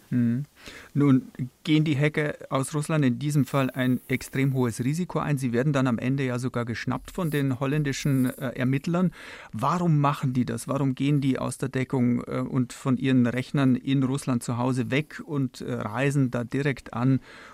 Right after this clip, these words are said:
und versuchen vor Ort da, äh, weiterzukommen? Was ist der Hintergrund?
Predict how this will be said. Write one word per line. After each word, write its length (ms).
und 300
versuchen 360
vor 240
Ort 360
da, 300
äh, 160
weiterzukommen? 640
Was 140
ist 140
der 80
Hintergrund? 480